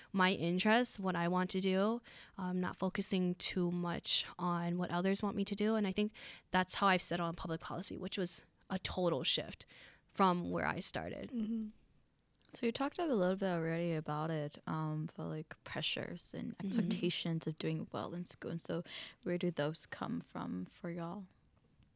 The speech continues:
Speaker 2: Um, for me, my biggest pressure are definitely from my parents. They're, you know, I'm the middle child, and I feel I listen to a lot of what my parents tell me, and, um, I always wanna be, like,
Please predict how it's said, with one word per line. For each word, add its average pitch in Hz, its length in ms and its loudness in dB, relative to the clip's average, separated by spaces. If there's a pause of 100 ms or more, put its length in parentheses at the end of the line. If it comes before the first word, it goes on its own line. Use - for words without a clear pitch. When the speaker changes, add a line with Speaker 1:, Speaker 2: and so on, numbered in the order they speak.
(360)
Speaker 2:
Um, 196 340 -2
for 214 200 0
me, 214 500 4 (560)
my 190 160 4 (120)
biggest 202 360 2
pressure 220 440 4
are 185 120 4
definitely 180 400 -2
from 214 120 0
my 196 100 4
parents. 202 560 2 (500)
They're, 185 540 6 (100)
you 214 100 4
know, 196 200 6
I'm 196 180 8
the 196 80 4
middle 185 240 4
child, 180 480 4
and 180 120 0
I 175 60 0
feel 190 240 -4
I 180 100 2
listen 170 680 0 (160)
to 165 280 0 (200)
a 180 60 -2
lot 165 160 0
of 175 100 -6
what 165 80 -6
my 160 80 -2
parents 160 460 -2
tell 165 220 0
me, 160 460 0
and, 151 340 -2
um, 151 360 -8 (180)
I 180 120 4
always 196 260 0
wanna 175 200 0
be, 170 200 0
like, 151 280 -2